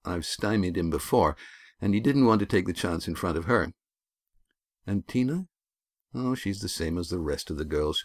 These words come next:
She knows a man should be fair-haired, big-jawed, and blue-eyed. I'm the green-eyed blackhead with the dark curly beard. I'm, I'm a stranger." When Estrella almost spat the words he hated,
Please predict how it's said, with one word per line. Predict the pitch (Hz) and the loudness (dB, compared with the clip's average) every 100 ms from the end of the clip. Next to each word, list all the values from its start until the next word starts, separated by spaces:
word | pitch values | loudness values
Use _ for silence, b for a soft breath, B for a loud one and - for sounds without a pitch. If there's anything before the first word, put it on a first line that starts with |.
| B B B | B B B
She | - 175 | 2 6
knows | 131 127 123 | 8 6 8
a | |
man | 107 92 101 | 6 6 4
should | 104 117 98 | 4 2 4
be | 101 | 2
fair-haired, | - 90 92 95 87 92 87 90 82 95 | 2 4 4 4 4 4 6 2 0 0
big-jawed, | 98 95 - 98 98 92 95 | 0 -2 0 4 6 6 4
and | 92 87 | 0 -2
blue-eyed. | 95 101 95 87 85 87 - B B B B | 2 4 4 4 4 2 -4 B B B B
I'm | 110 131 131 | 6 6 6
the | |
green-eyed | 123 107 127 123 117 113 107 90 | 4 6 8 8 8 6 4 4
blackhead | 104 110 113 - 104 | 6 6 6 4 4
with | 107 98 | 4 4
the | 101 | 4
dark | 101 104 95 - | 6 6 6 4
curly | - 117 95 92 | 2 4 4 2
beard. | 98 98 78 - _ _ - | 4 4 4 -2 _ _ -4
I'm, | 90 104 104 104 107 107 104 110 107 - | 2 4 6 4 4 2 -2 -6 -10 -6
I'm | 101 101 90 85 | 0 2 2 -2
a | 85 | -4
stranger." | - - - - 120 101 87 - - - _ _ _ _ _ _ _ _ _ _ _ _ - | -6 -6 -10 -4 0 2 0 -4 -10 -12 _ _ _ _ _ _ _ _ _ _ _ _ 2
When | 113 107 | 4 4
Estrella | - 151 151 143 | 4 6 6 6
almost | 117 110 101 - - | 4 4 2 -2 -6
spat | - 98 87 - | -2 -2 -2 -6
the | 82 | -4
words | 80 78 73 - | -2 -2 -2 -6
he | - | -8
hated, | - 92 - - | -4 -6 -6 -10